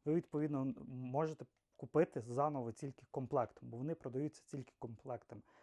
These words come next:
ліва плюс права. А якщо у вас стоїть оригінальні фари, це ви можете поставити, відповідно, одну фару збили, ви доставили собі зразу іншу. Е, чи їх прошивають і так далі. Та, це все прошивається і робиться.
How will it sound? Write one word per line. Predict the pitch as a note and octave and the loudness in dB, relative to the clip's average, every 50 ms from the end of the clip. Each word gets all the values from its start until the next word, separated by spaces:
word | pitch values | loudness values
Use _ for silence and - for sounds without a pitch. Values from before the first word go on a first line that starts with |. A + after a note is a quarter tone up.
| - _ _ _ _ _ - | -20 _ _ _ _ _ -4
ліва | C#3+ C#3 D3 C#3+ | 0 2 4 4
плюс | A#2+ - - C3 C3 - | 2 2 -4 -10 -10 -10
права. | - - B2+ A2+ G#2+ G2 F#2 - _ - _ _ _ _ _ _ | -8 -4 -2 0 0 -2 -4 -8 _ -20 _ _ _ _ _ _
А | - - | -4 -2
якщо | B2 B2 B2 - - F3 | -2 0 0 2 4 6
у | |
вас | F3 F3+ E3+ | 6 6 4
стоїть | - - F3+ F3+ F3 - - | 4 2 2 2 2 0 0
оригінальні | - C#3+ D3 D#3+ C3 D3+ G3 A3 B3 A3+ F#3+ D3+ | 2 2 4 4 2 2 2 4 4 4 2 0
фари, | - - D3+ B2+ A2 G#2 G#2+ - - _ _ _ _ - | 0 2 2 4 2 2 -2 -6 -12 _ _ _ _ -12
це | - - D#3 D#3 E3 E3 E3 E3 D#3+ - _ _ _ _ _ _ _ | -4 0 2 4 4 4 4 2 0 -4 _ _ _ _ _ _ _
ви | - C#3 | -4 -2
можете | C#3+ D#3 D#3 C#3+ - - C#3 | 0 0 -2 -2 -4 -6 -6
поставити, | - - B2 - - - D3 D3 D3 C#3 C3 - - C3+ B2+ B2+ B2 B2 A#2+ B2 A#2 A2 G2 | -4 -4 -6 -2 2 4 6 6 6 4 0 -2 -2 -2 0 0 2 0 0 0 -2 -4 -6
відповідно, | - - _ - C3 C#3 C#3+ C3 - C#3 | -10 -12 _ -8 -6 -6 -6 -4 -4 -4
одну | C3+ D3 C#3 | -2 -4 -4
фару | - - E3+ C#3+ C#3+ C#3+ C#3+ | -4 -2 0 0 0 0 -2
збили, | C#3 C#3 F#3+ G3+ G3 D#3 | -2 0 0 0 0 0
ви | B2 B2+ B2+ - | 0 -2 -4 -6
доставили | - C3 A#2+ A2+ - - E3 D3+ C#3 C#3 B2 | -10 -12 -12 -10 -6 -2 0 0 0 0 -4
собі | A2+ - - C3 B2 | -6 -8 -10 -10 -8
зразу | A#2+ A#2 B2+ B2 A#2+ A2+ A#2 | -6 -4 -2 -2 -2 -4 -6
іншу. | - - A#2+ A2+ G2+ - - _ _ _ _ _ _ _ _ _ _ _ _ _ _ _ _ _ _ _ _ _ _ - - | -8 -8 -8 -8 -10 -12 -16 _ _ _ _ _ _ _ _ _ _ _ _ _ _ _ _ _ _ _ _ _ _ -12 -8
Е, | A#2+ A#2 A2+ A2 A2+ A2 A2+ A2 A2+ A#2 - | -6 -4 -2 -2 0 0 0 0 0 -2 -4
чи | - - D#3 | -2 0 0
їх | F3 G3 - | 0 0 0
прошивають | - - - D3 - - - C#3 B2+ D3+ E3+ F3+ E3 D#3 - - | -4 -6 -6 -6 -4 -4 -4 0 4 6 6 6 4 2 -2 -6
і | |
так | A#2+ - A#2+ A#2+ | -6 -4 -2 0
далі. | A#2+ A2+ A2 G#2+ G#2+ | 0 0 -2 -2 -2
Та, | - F3+ F3 D#3 | 0 0 0 0
це | - - B2 | 0 -4 -10
все | A#2 - - B2 | -10 -8 -8 -8
прошивається | - - - B2 - - C#3 D3+ D#3 D#3 C#3 - - A#2 | -8 -8 -12 -12 -10 -6 -2 0 0 0 -2 -2 -6 -6
і | A2+ | -4
робиться. | A2+ A#2 A2 G#2+ - - - | -4 -4 -6 -6 -8 -14 -16